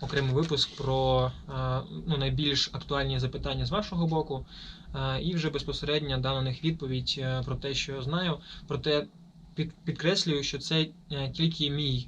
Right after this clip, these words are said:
е, досвід, моє бачення, моя думка. Вона може, е, з вами не збігатись або не збігатись з думками інших людей, які вже були або які планують їхати.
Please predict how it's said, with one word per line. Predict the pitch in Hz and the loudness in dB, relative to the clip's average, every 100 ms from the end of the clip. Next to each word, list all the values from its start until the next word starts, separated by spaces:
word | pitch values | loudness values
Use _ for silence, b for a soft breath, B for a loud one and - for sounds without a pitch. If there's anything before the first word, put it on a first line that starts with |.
| - | -4
е, | 135 131 | -2 2
досвід, | 139 175 165 151 147 | 4 2 0 -2 -2
моє | 135 135 139 | -2 0 2
бачення, | 139 147 - 139 135 | 4 2 0 -2 0
моя | 131 131 131 | 0 0 2
думка. | 175 208 160 147 B B B B | 2 2 0 -2 B B B B
Вона | 139 139 139 | -2 2 2
може, | 147 143 | 2 2
е, | 135 131 - 143 135 | 2 0 -2 -4 0
з | 131 | 2
вами | 143 135 | 2 2
не | 160 | 2
збігатись | 139 135 147 147 139 - 175 | 2 2 2 0 -2 -4 -4
або | 131 131 135 | -2 2 2
не | 135 | 2
збігатись | 127 135 135 135 | 0 0 -2 -2
з | 123 | -2
думками | 135 135 131 | -2 0 0
інших | 151 165 - 147 | 2 0 0 0
людей, | 139 139 | 4 4
які | 131 131 | 2 -2
вже | 123 127 | -2 0
були | 131 135 | 2 0
або | 143 131 | 2 0
які | 127 127 135 | 0 0 -2
планують | 127 135 131 127 135 | 0 0 2 0 -2
їхати. | 123 123 131 | -6 -6 -6